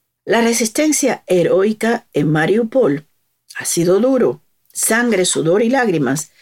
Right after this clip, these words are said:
con ayuda occidental, por supuesto, pero después de haber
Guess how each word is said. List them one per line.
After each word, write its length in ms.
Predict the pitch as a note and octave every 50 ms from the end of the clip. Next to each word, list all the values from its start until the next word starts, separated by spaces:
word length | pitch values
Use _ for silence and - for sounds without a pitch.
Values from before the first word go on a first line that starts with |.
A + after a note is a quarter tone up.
| _ - - _ _ _ _
con 180 | - A#3+ A3+ A#3
ayuda 360 | A3+ A3+ C#4 D4+ D4+ C#4+ C4+
occidental, 720 | B3+ - - - D4 C4+ B3+ A3+ G#3+ - - A3+ C4 A3
por 120 | - A3+ A3+
supuesto, 600 | - B3+ A3+ - G#3 G3+ F#3+ - - F#3 F#3+ -
pero 220 | - C#4 C#4 C#4 B3
después 440 | G3 F3+ - - - A3 A#3 A3+ -
de 80 | E3
haber 220 | D#3 E3 F#3 G#3+